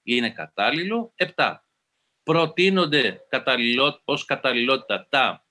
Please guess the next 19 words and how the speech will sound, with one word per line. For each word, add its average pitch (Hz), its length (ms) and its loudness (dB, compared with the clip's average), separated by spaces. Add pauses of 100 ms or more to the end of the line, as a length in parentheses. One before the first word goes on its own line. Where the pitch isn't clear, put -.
(140)
η, 117 120 -6
η 117 320 -2
λήψη 139 380 -2
των 117 140 -4
αντι-, 104 360 -8
μη 131 240 0
στεροειδών 113 420 -4
αντιφλεγμονιδών 101 680 -8
φαρμάκων 104 640 -4 (200)
ή 131 180 2
ακεταμινοφένης 104 1080 -4
ή 123 120 -4
σε 127 120 -4
ορισμένες 113 360 -4
περιπτώσεις 110 400 -6
τραμαδόλης 101 800 -4 (140)
με 113 120 -4
βαθμό 101 400 -6
οκτώ. 120 500 -6